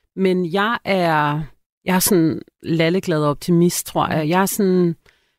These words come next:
jeg, jeg går ikke med på det der dystre og sådan noget. Jeg har ikke rigtig noget, hvor jeg ikke taler om det her, men jeg bruger jo også meget, når jeg har klienter, og vi har nogle store spørgsmål, som fylder for dem.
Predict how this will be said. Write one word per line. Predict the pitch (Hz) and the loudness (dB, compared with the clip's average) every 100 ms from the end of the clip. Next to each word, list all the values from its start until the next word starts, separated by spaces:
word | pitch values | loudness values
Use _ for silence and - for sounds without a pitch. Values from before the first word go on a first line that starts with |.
| _ _ _ | _ _ _
jeg, | 196 196 - | -2 -2 -2
jeg | 202 196 | -2 -2
går | 208 | 0
ikke | 190 190 | 0 2
med | 196 180 170 180 220 | 2 4 4 2 2
på | 185 | 0
det | 180 | 0
der | 180 | -4
dystre | 175 190 175 - | -4 -6 -6 -4
og | 175 | -4
sådan | - 160 | -2 -4
noget. | 123 | 0
Jeg | 196 208 | 0 0
har | 233 | -4
ikke | 226 233 | -2 -4
rigtig | - 214 | -4 -2
noget, | 208 | 0
hvor | 214 | 0
jeg | 202 | 0
ikke | 202 | -2
taler | - 226 208 214 | -2 -2 0 0
om | 196 | 2
det | 196 | 2
her, | 185 190 | 2 2
men | 190 190 | 2 2
jeg | 185 | 0
bruger | - 202 220 | 0 2 2
jo | 220 | 2
også | 190 196 208 | 0 0 -2
meget, | 175 185 | 0 0
når | 190 | -2
jeg | 175 | -4
har | 185 190 | -4 -6
klienter, | - - 190 175 - | -6 0 0 0 -2
og | 190 | -4
vi | 180 | -2
har | 196 - | -2 -2
nogle | 190 | -4
store | - - 202 214 | -4 -2 -2 -2
spørgsmål, | - 196 185 233 202 | -4 -4 -4 -6 -8
som | 160 196 | -6 -6
fylder | - 220 226 | -4 -2 -2
for | 247 180 175 | -2 -2 -2
dem. | 214 | -2